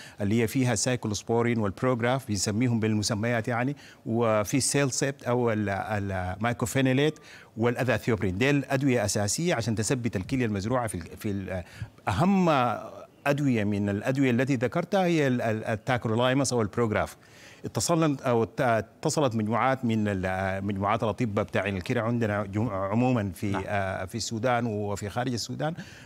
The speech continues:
Speaker 1: بشركة الحكمة اللي هي الوكيل للأدوية في الأردن.
Speaker 2: نعم.
Speaker 1: وتبرعوا بألفين، آه، بميتين ألف حبة. دي بتكفي لمدة ثلاثة أسابيع. المشكلة إنه الميتين ألف حبة تبرعت بها الشركة الآن،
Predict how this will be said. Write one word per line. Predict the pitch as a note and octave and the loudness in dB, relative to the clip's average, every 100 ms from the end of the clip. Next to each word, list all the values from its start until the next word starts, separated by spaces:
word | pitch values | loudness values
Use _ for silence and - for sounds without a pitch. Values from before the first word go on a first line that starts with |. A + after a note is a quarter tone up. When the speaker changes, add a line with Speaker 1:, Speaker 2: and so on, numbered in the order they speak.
| - | -6
Speaker 1:
بشركة | G#2 D3+ C#3+ B2+ | -2 0 0 0
الحكمة | A2 - B2 A#2+ | -2 -2 -2 0
اللي | G#2+ G2 G2+ A2 | 0 0 -2 0
هي | B2 | 2
الوكيل | A2+ G#2 G#2 - C3+ C3 | 0 0 -2 0 0 2
للأدوية | A#2 G#2 G2+ B2+ A2 G#2 F#2+ | 2 2 0 -2 -2 0 0
في | F#2+ G#2 G2 | 0 -2 -2
الأردن. | F#2+ B2+ A#2+ A#2 C#3 D#3 - G#2+ | -2 -2 0 -2 -2 -6 -10 -6
Speaker 2:
نعم. | F2+ - | -6 -8
Speaker 1:
وتبرعوا | G#2 G2+ D3+ D#3+ C#3 | -6 -2 2 2 2
بألفين، | B2+ B2+ B2 A#2+ G#2 D#3+ D3 D3 D3 D3+ - - - A#2+ | 2 2 2 -2 0 2 4 4 0 -4 -18 -20 -6 2
آه، | A2+ G#2+ G#2 G#2 | 4 4 2 0
بميتين | G2+ A2 A2+ G#2 D3+ C#3 | 0 0 0 2 2 2
ألف | B2+ A#2+ | 0 -2
حبة. | - G#2 E2 - - - - - - | -2 -2 -4 -8 -20 -20 -20 -20 -14
دي | A2+ D3 | -2 0
بتكفي | C#3 - C#3+ - C#3+ C#3 C3 | 0 0 -2 -2 -2 0 0
لمدة | A2+ A2 F#2+ G#2 - | -2 -2 -2 -4 0
ثلاثة | A2+ A2+ G2+ | 0 0 0
أسابيع. | E2+ F#2 E2 D#2+ - - - - - - - | -2 -2 -4 -8 -12 -20 -20 -20 -20 -20 -12
المشكلة | F#2 C3 - D#3+ D3 | -6 -4 0 0 0
إنه | D#3+ | 0
الميتين | D3 A#2+ E3 D#3+ | 0 0 -2 -2
ألف | D#3+ | -2
حبة | - C#3 A#2+ G#2 | -4 -4 -2 -4
تبرعت | F#2 C3 D3+ C3 | 0 0 2 2
بها | A#2 C#3 B2 | 2 0 0
الشركة | A2+ C#3 B2+ | 0 -2 0
الآن، | A2+ A2 B2+ D#3+ | -2 0 -2 -2